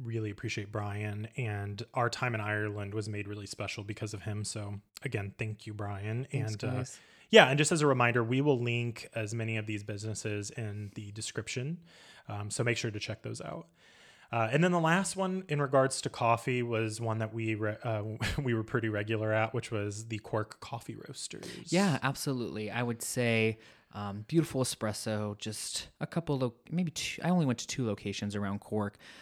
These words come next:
Speaker 2: um, but it was definitely always a place where I saw locals going, great coffee, kind people.
Speaker 1: Yeah.
Speaker 2: Um,
Speaker 1: I think I, it's just so funny to me because, t-, uh, so I, I've, we've been to a lot of different European countries, you know,
Speaker 2: Yes.
Speaker 1: we're now in Italy and we've been to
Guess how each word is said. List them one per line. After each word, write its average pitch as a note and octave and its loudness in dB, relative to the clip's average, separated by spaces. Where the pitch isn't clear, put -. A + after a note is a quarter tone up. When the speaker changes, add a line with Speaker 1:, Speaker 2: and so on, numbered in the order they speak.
Speaker 2:
um, G2 -2
but E3 8
it E3+ 8
was E3+ 6
definitely F3+ 4
always C3+ 4
a C3 2
place A#2 0
where G#2+ 2
I A2+ 0
saw A2+ 0
locals G#2 -2
going, G2+ -2
great F3 -2
coffee, G#2 -4
kind F3 2
people. G#2 -2
Speaker 1:
Yeah. C#3+ -4
Speaker 2:
Um, G2+ -8
Speaker 1:
I F#3 0
think E4 -8
I, - -2
it's G#3 0
just - -2
so E3+ 4
funny C3 -2
to D#3 0
me E3+ 2
because, C#3+ 0
t-, - -6
uh, - -12
so - 0
I, C3+ 0
I've, E3 2
we've E3 0
been E3+ 4
to D3 4
a - 2
lot A2+ 4
of G#2+ -2
different A2 -8
European G#2 -10
countries, - -14
you B2 -12
know, E2+ -12
Speaker 2:
Yes. A2 -4
Speaker 1:
we're A2+ 0
now G#2 -4
in G2 -6
Italy C3+ 2
and G#2+ -4
we've A2 -8
been G2 -8
to F#2 -14